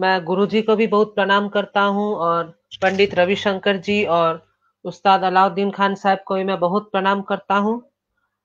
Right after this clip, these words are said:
मैं दूसरे एपिसोड में आप,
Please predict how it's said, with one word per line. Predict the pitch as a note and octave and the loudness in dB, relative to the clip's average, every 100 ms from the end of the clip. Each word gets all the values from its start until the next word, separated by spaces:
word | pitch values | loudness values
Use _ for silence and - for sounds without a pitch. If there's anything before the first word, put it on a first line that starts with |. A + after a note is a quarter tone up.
| _ D3 | _ 0
मैं | E3+ F#3 F3+ - _ _ _ _ - | 4 6 4 -2 _ _ _ _ -20
दूसरे | D3 D#3 G#3+ G#3 A#3 A3+ A3+ - _ _ _ _ _ _ - | -4 2 2 4 6 6 4 -2 _ _ _ _ _ _ -12
एपिसोड | F3 G#3 G3 G#3+ G3+ | -8 -6 0 0 0
में | G3+ G3+ | 0 2
आप, | G3 F#3 | 2 0